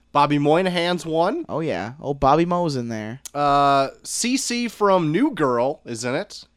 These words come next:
Speaker 2: Oh, y-, that really? Oh, I didn't
Speaker 1: She's
Speaker 2: recognize
Speaker 1: like the
Speaker 2: her in
Speaker 1: hot
Speaker 2: there.
Speaker 1: chick who's the sniper. I think that's
Speaker 2: Oh,
Speaker 1: Cece.
Speaker 2: sweet.
Speaker 1: I don't remember what her real name is. Um, but, uh, and then, uh, a,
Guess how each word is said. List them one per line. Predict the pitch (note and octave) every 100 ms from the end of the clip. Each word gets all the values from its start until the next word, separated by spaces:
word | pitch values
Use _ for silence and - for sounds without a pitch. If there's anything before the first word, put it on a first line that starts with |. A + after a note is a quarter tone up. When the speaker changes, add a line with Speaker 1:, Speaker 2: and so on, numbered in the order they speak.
| _ _ _ -
Speaker 2:
Oh, | A3 D#4+
y-, | A#3+ -
that | B2+ C#3
really? | C#3+ F#3+ D#4 D#4+ -
Oh, | G3+
I | D3 D#3
didn't | A3 C#3 C3 - -
Speaker 1:
She's | - F#3+
Speaker 2:
recognize | - F3
Speaker 1:
like | E3 A#2+
the | D3+
Speaker 2:
her |
in | E3+
Speaker 1:
hot | E3
Speaker 2:
there. | A2
Speaker 1:
chick | E3+ -
who's | D#3+
the | B2+
sniper. | - C#3+ E3+ - F#2+
I | A2
think | D#3+
that's | G3 G4
Speaker 2:
Oh, | G4 D3+
Speaker 1:
Cece. | A#2+ G#2
Speaker 2:
sweet. | D#3+ F#3+ B2 - - F3+ _ _ _ _
Speaker 1:
I | D3
don't | F#3+
remember | F#3 F3+ E3+
what | D3 C#3+
her | C#3+ B2+
real | B2 C#3
name | B2 G#2 G2
is. | F#2 F#2 - - _ _
Um, | B2+ C3+ C3 B2+ B2+
but, | C#3+ C#3+ C#3+
uh, | C#3 C#3+ C#3 - _
and | F#3+ A#3
then, | A3+
uh, | G3 F3 - _ _
a, | -